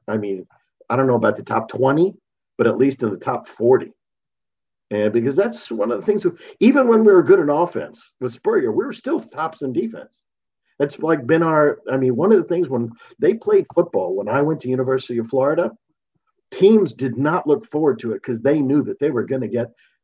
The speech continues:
the you-know-what knocked out of them. It was a slobber knocker program. And it's, that's been our calling card since, what, the seventies.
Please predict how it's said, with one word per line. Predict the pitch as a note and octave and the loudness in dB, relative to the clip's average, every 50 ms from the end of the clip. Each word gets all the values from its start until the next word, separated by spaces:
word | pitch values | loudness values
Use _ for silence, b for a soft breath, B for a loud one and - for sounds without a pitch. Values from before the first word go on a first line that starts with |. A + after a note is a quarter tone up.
| _ _ | _ _
the | - G2 | -10 -8
you-know-what | F2 G2+ B2+ C3 A#2+ A2 G#2+ B2 B2+ A2 - | 0 2 2 4 6 4 6 6 4 4 2
knocked | A2 - - - - - | -4 -6 -6 -8 -10 -10
out | - - - | -10 -10 -10
of | - - _ _ _ _ - | -12 -16 _ _ _ _ -6
them. | C3+ D#3 | -6 -4
It | - | -2
was | D#3+ C3+ A#2+ A2+ - | 0 0 0 0 0
a | - A#2 | -6 -6
slobber | A2+ A#2 - - - D#3 D3 C#3+ C#3 - - C3 B2+ | -8 -8 -10 -8 -4 -2 0 0 0 0 0 0 0
knocker | A#2+ B2+ A#2+ A#2+ A#2 A2+ G#2+ G2 | 0 0 -2 -2 -2 -4 -6 -6
program. | - A2 G#2 G2+ F2 - D#2 C#2+ - _ _ _ B B B B B | -2 0 0 0 0 -2 -8 -12 -14 _ _ _ B B B B B
And | B D#3 D#3+ | B 4 4
it's, | D#3 D3+ - E3+ D#3+ - - | 4 4 4 2 0 2 2
that's | D#3+ D#3 D3 - | 0 0 0 0
been | D#3+ E3 D#3+ | 0 0 2
our | D3+ C#3 | 0 0
calling | - D3 C#3+ D3 C#3+ C3+ | 0 0 0 0 0 0
card | A#2+ C3+ C3 B2+ B2+ A#2+ A2+ | -2 -6 -4 -4 -4 -4 -4
since, | - - A#2+ A2+ A2+ A2+ - - - - _ _ _ _ _ _ _ | -8 -8 -6 -6 -6 -8 -12 -18 -20 -20 _ _ _ _ _ _ _
what, | - A2 A2 G#2+ - _ - | -8 -8 -8 -8 -8 _ -20
the | - | -20
seventies. | - - - - B2 G#2 - - - _ _ | -14 -6 -2 -2 -2 -2 -4 -12 -18 _ _